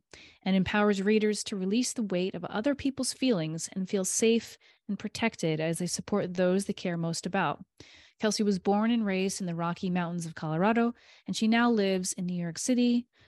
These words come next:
with her daughter and her husband. And if you're listening to this podcast before April twenty-second, there is still time to click on the link in the show notes and support Kelsey's Kickstarter, which is helping her, um, put to press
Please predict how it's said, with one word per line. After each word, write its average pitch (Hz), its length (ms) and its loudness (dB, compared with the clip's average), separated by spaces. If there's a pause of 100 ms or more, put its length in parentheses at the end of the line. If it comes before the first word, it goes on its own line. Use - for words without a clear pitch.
(140)
with - 80 -20
her 165 120 -6
daughter 185 460 0 (200)
and 160 120 -6
her 156 80 -6
husband. 165 520 -2 (380)
And 196 80 2
if 185 80 0
you're 196 100 6
listening 262 380 6
to 247 80 0
this 226 140 0
podcast 220 500 -2
before 233 640 2
April 220 240 -2
twenty-second, 214 760 0
there 180 120 0
is 185 100 0
still 220 240 0
time 202 360 0
to - 80 -8
click 202 200 -2
on 220 80 4
the 226 80 4
link 190 280 0
in 180 80 0
the 170 80 -2
show 262 220 0
notes 165 420 0 (320)
and 190 120 4
support 214 440 0
Kelsey's 185 480 0
Kickstarter, 170 640 -2 (260)
which 180 140 -2
is 175 100 -2
helping 185 320 0
her, 165 440 0
um, 165 420 -6
put 247 160 -2
to 240 100 -4
press - 540 0